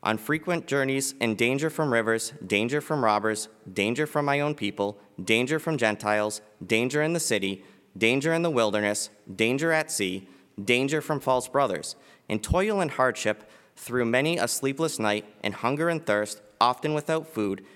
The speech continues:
in cold and exposure. And apart from other things, there is the daily pressure on me of my anxiety for all the churches. Who is weak? Am I not weak? Who is made to fall? Am I not indignant?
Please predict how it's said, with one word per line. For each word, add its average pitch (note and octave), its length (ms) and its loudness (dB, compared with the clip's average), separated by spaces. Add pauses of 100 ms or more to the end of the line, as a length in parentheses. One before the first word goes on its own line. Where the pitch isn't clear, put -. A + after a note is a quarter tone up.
(120)
in A2+ 140 -2
cold C#3+ 300 2
and E3 80 0
exposure. F#2+ 560 -2 (420)
And B2 140 4
apart G#3 280 4
from F#3 140 0
other G#3 180 2
things, G#2+ 460 0
there B2+ 180 2
is B2+ 100 -2
the A#2 80 2
daily D#3 360 0
pressure D#3+ 400 0
on A2+ 180 2
me A2 220 0
of G2+ 160 -2
my A2+ 220 2
anxiety A2+ 720 0
for A#2 120 0
all G#2 140 2
the G2 100 -4
churches. - 520 -4 (440)
Who F3 180 2
is D#3+ 140 0
weak? D3 320 -2
Am A2 140 2
I A2+ 140 4
not E3+ 240 2
weak? A3+ 240 -4 (440)
Who F3+ 160 0
is G3 140 0
made E3+ 220 0
to E3 100 -2
fall? G2+ 420 0 (200)
Am B2 120 2
I C#3+ 140 4
not C#3+ 320 2
indignant? G2+ 520 -2